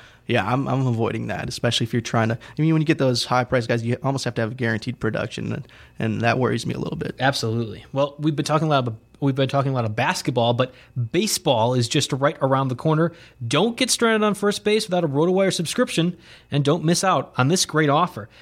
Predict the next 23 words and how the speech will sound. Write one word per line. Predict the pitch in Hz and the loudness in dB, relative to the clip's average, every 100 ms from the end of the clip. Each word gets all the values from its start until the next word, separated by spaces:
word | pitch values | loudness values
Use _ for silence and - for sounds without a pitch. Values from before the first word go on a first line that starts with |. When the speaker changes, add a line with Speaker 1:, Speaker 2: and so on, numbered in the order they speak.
| - | -8
Speaker 2:
Make | 135 160 180 | 0 0 2
your | 233 | -2
first | 226 196 220 - | 0 0 0 -2
deposit | - 202 196 180 | -2 2 2 2
on | 185 | -2
FanDuel | 160 180 175 170 | 0 0 2 2
today, | - 143 214 131 120 - - - | 0 0 2 0 -2 -8 -20 -6
and | 135 | 0
you'll | 151 | 2
get | 147 | 4
a | 143 | 0
free | - 165 180 | 2 2 2
six | - - 180 185 - 185 | 0 0 -2 -2 -6 0
months | 185 180 - | 2 2 -2
RotoWire | - 151 151 151 147 | -2 2 4 4 2
subscription. | 139 - 139 - 113 110 - - - | 0 -2 -4 -2 -8 -10 -18 -20 -2
Go | 135 | 0
to | 120 | 0
fanduel | - 160 165 170 180 135 | 2 2 4 4 2 2
dot | 120 123 - | 2 0 -4
com | - 220 190 156 156 | -4 0 2 2 -2
slash | - 156 151 | 0 2 2
RotoWire | 175 185 165 135 127 | 2 2 2 2 0